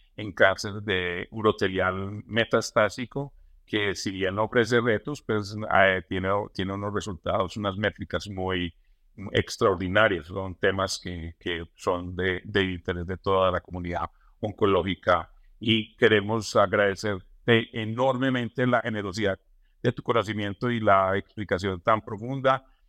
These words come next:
Y, y, bueno, con Diego, mil gracias, y al equipo de Science Link y al,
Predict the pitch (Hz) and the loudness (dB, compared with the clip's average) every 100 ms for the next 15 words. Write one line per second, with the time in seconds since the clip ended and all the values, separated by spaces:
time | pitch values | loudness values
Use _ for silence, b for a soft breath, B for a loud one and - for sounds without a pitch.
0 | _ 104 107 104 107 107 - 135 107 - | _ -6 -4 -2 -4 -6 -8 -6 -6 -6
1 | 110 101 95 92 - 95 92 104 123 120 | -2 -2 -2 -8 -8 -6 0 4 4 4
2 | 127 117 107 104 101 110 123 120 131 127 | 0 -2 -6 -6 2 4 6 2 -2 -2
3 | 117 107 110 95 95 92 - 104 113 113 | -2 -2 2 4 2 -4 -8 -4 2 2
4 | - 101 101 120 104 101 - 101 92 | 2 0 0 -4 -4 -2 4 4 4